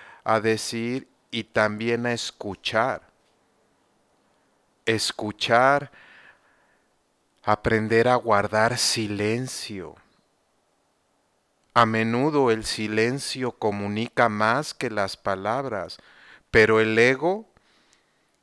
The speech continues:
no nos deja y la mente quiere responder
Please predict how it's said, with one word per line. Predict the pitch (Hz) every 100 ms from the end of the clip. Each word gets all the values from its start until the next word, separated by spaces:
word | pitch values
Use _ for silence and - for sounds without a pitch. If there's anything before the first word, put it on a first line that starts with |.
| _ _
no | 107 117
nos | 139 143 117 -
deja | 120 123 123 135
y | 120
la | 110 107
mente | 113 120 - 127
quiere | 123 123 135
responder | 139 117 101 - - 104 98 101 104 113 127